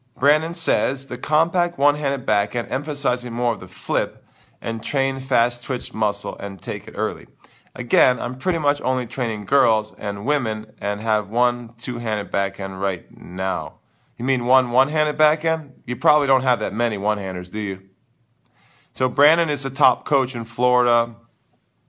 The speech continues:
at Saddlebrook. He's working with a lot of I T F girls. And Brandon used to work for me. One of the top up-and-coming coaches in the country, Brandon, right there, Eridaza. But Brandon, are you,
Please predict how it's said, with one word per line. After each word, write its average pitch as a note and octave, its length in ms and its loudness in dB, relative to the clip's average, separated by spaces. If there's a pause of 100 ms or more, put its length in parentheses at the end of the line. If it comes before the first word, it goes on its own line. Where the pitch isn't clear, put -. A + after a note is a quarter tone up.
(260)
at A#2 200 0
Saddlebrook. A#2+ 760 2
He's A2 120 -8
working A#2+ 260 -2
with G#2+ 100 -4
a G#2+ 40 -2
lot G#2+ 160 6
of D#2+ 60 -4
I G#2 160 0
T G#2+ 220 -4
F G#2 160 -4
girls. G2+ 500 -2 (960)
And G#2 280 -2
Brandon A2+ 360 0
used G#2+ 200 -6
to G#2 60 -8
work F#2+ 240 -4
for G2 100 -12
me. F#2 360 -6 (240)
One C#3 140 2
of C3 60 0
the A2+ 80 -6
top C#3+ 480 4
up-and-coming C#3 680 2
coaches C#3 560 2
in C#3+ 220 -2
the B2 260 -2 (200)
country, E3+ 500 6
Brandon, D#3 580 2
right D3+ 200 2
there, D3+ 480 2 (360)
Eridaza. C3 800 4 (200)
But D3+ 260 2
Brandon, F3+ 420 4
are - 140 -4
you, C#3+ 200 -4